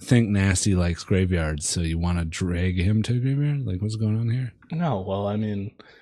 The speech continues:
Speaker 2: uh, like, I like graveyards a lot, um, and me and Nasty are friends, and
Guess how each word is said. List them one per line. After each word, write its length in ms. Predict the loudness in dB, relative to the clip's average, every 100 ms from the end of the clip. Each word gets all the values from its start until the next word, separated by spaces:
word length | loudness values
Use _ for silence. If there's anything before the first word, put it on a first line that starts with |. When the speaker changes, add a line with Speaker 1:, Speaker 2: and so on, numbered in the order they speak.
| _ _ _ _
Speaker 2:
uh, 400 | -12 -10 -10 -10 -12 -18 _ -16 -14 -14 -6
like, 280 | -4 -4 -6
I 120 | -4 -2
like 140 | 0
graveyards 500 | -2 -2 -4 -6 -8
a 60 | -6
lot, 280 | -6 -6 -10 _ -20 _ -16
um, 380 | -14 -12 -14 -16 _ _ _ _
and 440 | -6 -4 -4 -8 -10 -16 _ _ _ _ _ _ -8
me 140 | -2
and 80 | 2
Nasty 320 | 2 2 2
are 80 | 2
friends, 500 | 0 -8 -8 -8 -6
and 440 | -8 -6 -8 -10